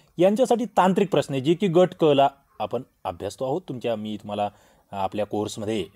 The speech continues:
जे गट, अ, आरोग्य भरतीचा कोर्स आहे, तिथे ज्या दहा फुल टेस्ट टाकल्या आहे ना, त्याच्यामध्ये तांत्रिक आहेच आहे. गट ड वाले ते तांत्रिक हे बघू शकतात, ज्यांचं या ठिकाणी आहे अकुशल कारागीर.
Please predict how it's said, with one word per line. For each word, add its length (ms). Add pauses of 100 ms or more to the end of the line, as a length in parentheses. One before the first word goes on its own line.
(160)
जे 100
गट, 420
अ, 180 (160)
आरोग्य 280
भरतीचा 280
कोर्स 280
आहे, 120
तिथे 220
ज्या 180 (400)
दहा 300
फुल 180
टेस्ट 260
टाकल्या 240
आहे 60
ना, 80
त्याच्यामध्ये 380
तांत्रिक 300
आहेच 240
आहे. 300 (340)
गट 180
ड 80
वाले 300
ते 160
तांत्रिक 300
हे 80
बघू 240
शकतात, 280
ज्यांचं 280
या 140
ठिकाणी 260
आहे 200
अकुशल 420
कारागीर. 340